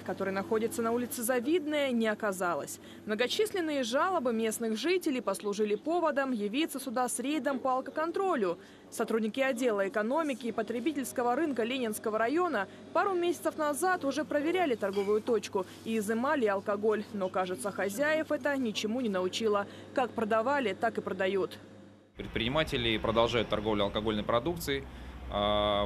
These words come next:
Speaker 2: был выбит чек от О О. Это штраф, э, может достигать до пятисот тысяч рублей, а также конфискация всей алкогольной продукции. Сегодня мы, э, обнаружили на складе и на витрине более трёхсот бутылок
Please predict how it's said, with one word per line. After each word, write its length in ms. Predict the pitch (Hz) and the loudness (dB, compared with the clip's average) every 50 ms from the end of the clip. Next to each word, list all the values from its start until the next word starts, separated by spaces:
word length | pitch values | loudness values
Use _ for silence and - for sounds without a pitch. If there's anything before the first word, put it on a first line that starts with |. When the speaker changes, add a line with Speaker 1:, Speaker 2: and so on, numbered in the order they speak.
| 104 101 101 | 0 -2 -2
Speaker 2:
был 160 | 123 127 117 | 0 0 0
выбит 300 | 107 117 113 104 110 - | 0 0 0 -2 -2 -2
чек 240 | - - 160 170 170 - - - - | -2 0 0 0 -2 -4 -10 -10 -4
от 220 | - 113 110 - 127 - | -2 -2 -2 -2 -4 -4
О 400 | 127 127 123 123 123 120 120 120 | 0 0 0 0 2 2 2 0
О. 40 | 117 117 - - - - - - | 0 -2 -6 -12 -14 -12 -6 -6
Это 360 | 117 113 117 117 113 113 110 | -4 -2 0 0 2 2 0
штраф, 360 | 110 - - 135 127 117 104 - - - | 0 -2 0 2 2 2 2 0 -4 -6
э, 160 | 107 107 104 101 | -4 -4 -2 -2
может 240 | 107 110 104 101 | -2 -2 -2 -4
достигать 360 | 101 104 - - 117 107 101 98 | -6 -6 -6 -6 -2 -2 -2 -2
до 100 | 101 98 | -2 -4
пятисот 440 | - - - 123 120 - 107 - | -4 -4 -4 -4 -4 -4 -6 -6
тысяч 200 | - 107 110 - | -6 -6 -4 -4
рублей, 420 | 131 127 139 151 170 185 190 185 170 - - - - - | -4 -4 -4 -2 -2 -2 -2 -2 -6 -10 -14 -16 -12 -6
а 100 | 98 104 | -4 -2
также 240 | - 151 160 127 - | 0 0 -2 -2 -2
конфискация 600 | - 107 104 120 113 - - 147 143 - 117 101 | -4 -4 -6 -6 -8 -4 -4 -4 -4 -4 -6 -8
всей 200 | - - 131 117 | -6 -2 -2 0
алкогольной 440 | 107 101 104 101 98 107 104 101 - | 0 0 -2 -2 -2 -2 -2 -2 -2
продукции. 480 | - 113 123 139 185 175 170 - 110 | 0 0 0 0 -2 -6 -4 -6 -8
Сегодня 360 | - - - 131 143 120 110 | -6 -6 -4 -4 -4 -2 -2
мы, 260 | 107 107 107 107 104 104 - - - - - - - | -2 0 0 -2 -2 -4 -8 -12 -12 -12 -12 -10 -6
э, 40 | 98 | -4
обнаружили 800 | 101 101 101 101 101 104 107 120 120 123 123 110 110 101 98 101 | -2 0 0 0 0 0 2 2 2 2 0 -2 -2 -2 -2 0
на 120 | 101 110 | 0 -2
складе 460 | 110 - - 127 123 113 104 92 98 95 | -2 -2 -2 0 2 2 2 0 0 -4
и 240 | - 98 104 101 | -4 -4 -2 -2
на 140 | 101 107 104 | 0 0 0
витрине 560 | 107 117 - 156 160 170 160 139 123 117 113 | 0 0 -2 0 -2 0 0 0 0 0 2
более 260 | 113 120 139 127 117 117 | 2 2 2 2 2 2
трёхсот 380 | - 120 123 - - 127 110 | 0 -2 -2 -2 -2 -2 -2
бутылок 420 | 110 120 123 - 190 190 180 170 | -2 -2 0 2 2 2 2 0